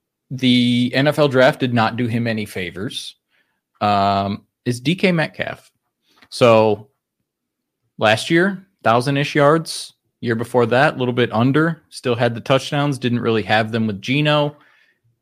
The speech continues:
Here's the thing. He hasn't missed a game in the last two years. And the best ability is availability.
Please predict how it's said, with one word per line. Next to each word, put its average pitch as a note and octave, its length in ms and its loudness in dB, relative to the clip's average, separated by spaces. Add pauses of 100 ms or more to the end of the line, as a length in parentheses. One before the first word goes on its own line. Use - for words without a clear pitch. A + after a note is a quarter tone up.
(160)
Here's G#3 180 0
the D3 60 2
thing. - 320 -6 (160)
He C3 120 -4
hasn't F#3 280 2
missed C#3 300 2
a C#3+ 40 -4
game G2+ 260 0
in F2 60 -4
the E2+ 80 -6
last E2 300 -6
two G2 140 -8
years. F2 420 -12 (440)
And G2+ 280 0
the F#2+ 320 -4 (540)
best D3 260 2
ability B2 480 4
is G2+ 160 -4
availability. G2 840 -2